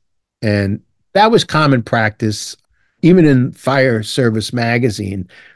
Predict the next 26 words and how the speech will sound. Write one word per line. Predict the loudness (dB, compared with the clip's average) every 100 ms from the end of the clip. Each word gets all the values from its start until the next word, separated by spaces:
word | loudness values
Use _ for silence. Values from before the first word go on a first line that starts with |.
| _
there | -12 -4 -2 0
were | -2 -4 -6 -2
articles | 2 2 0 -4 -6
that | -6 -6 -6 _ -2
no | 2 2
author | 2 0 -2 -6 -6 -10 _ _ _ _ _ _ -2
was | 0
named. | 2 2 0 -8 _ _ _ -20 -20 -20 _ _ _ 2
He | 4
had | 4 2
had | 0 -2 -2 -4 0
good | 0 0
success | -4 -6 -2 -2 0
with | -4 0
that, | 2 0 -2 _ -2
and | 0 2
we | 4
were | 6 4
both | 2 2 4 4 0 -10 _ _ _ _
frustrated | -4 -2 -2 0 2 4 0 -4 _ _ _ _
with | -8 -4 -4 -6 -14 _ _ -6
where | 0 2 2 0
fire | -2 0 0 0
magazines | -4 -6 -8 -8 -8 -10 -12
were | -8 -6
going. | -6 -8 -10